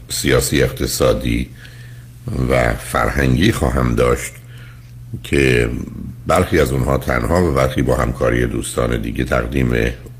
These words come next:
حضورتون می‌شه و این برنامه همون شب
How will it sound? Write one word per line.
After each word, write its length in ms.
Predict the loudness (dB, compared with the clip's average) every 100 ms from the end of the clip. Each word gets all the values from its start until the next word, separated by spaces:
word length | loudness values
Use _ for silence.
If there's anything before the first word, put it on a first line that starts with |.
| -18 -2
حضورتون 640 | 0 2 2 2 -2 -4 -4 -6
می‌شه 320 | -8 -8 -10 -12 -18 -18 -18 -18 -18 -6
و 380 | 0 4 4 4 2 -2
این 500 | -2 0 2 0 0
برنامه 720 | 2 2 2 2 2 4 2 2
همون 340 | 2 2 2 0
شب 340 | 0 0 0